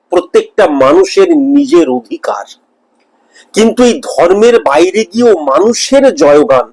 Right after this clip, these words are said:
আপনারা খুব ভালো মতন লক্ষ্য করলে দেখবেন, মেষ রাশির জাতক জাতিকাদের মধ্যে লক্ষ্য করা যায় যে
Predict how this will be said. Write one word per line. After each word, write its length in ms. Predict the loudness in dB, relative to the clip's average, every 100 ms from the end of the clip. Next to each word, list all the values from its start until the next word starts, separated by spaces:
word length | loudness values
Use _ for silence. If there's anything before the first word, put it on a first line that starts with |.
| -10
আপনারা 320 | -8 -2 -2
খুব 180 | -4 -10
ভালো 180 | -10 -8
মতন 200 | -6 -4
লক্ষ্য 320 | -6 -8 -8
করলে 220 | -6 -6
দেখবেন, 440 | -6 -2 0 0 -2 _ _ _ -4
মেষ 320 | 0 0 0
রাশির 440 | -2 -2 -4 -8 -4
জাতক 360 | -6 -6 -8 -6
জাতিকাদের 520 | -6 -6 -6 -4 -4
মধ্যে 240 | -4 -6
লক্ষ্য 320 | -6 -8 -10
করা 260 | -10 -8 -6
যায় 300 | -4 -6 -8 -14 _ _ _ _ _ _ _ _ _ -14
যে 400 | -2 0 2